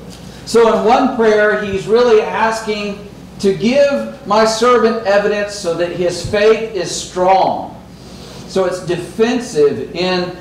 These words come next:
a sense, if you will, faith building in a sense.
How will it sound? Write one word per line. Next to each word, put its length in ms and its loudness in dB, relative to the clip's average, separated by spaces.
a 160 0
sense, 360 0
if 160 -8
you 80 -8
will, 300 2
faith 440 0
building 440 2
in 100 -4
a 60 0
sense. 340 -2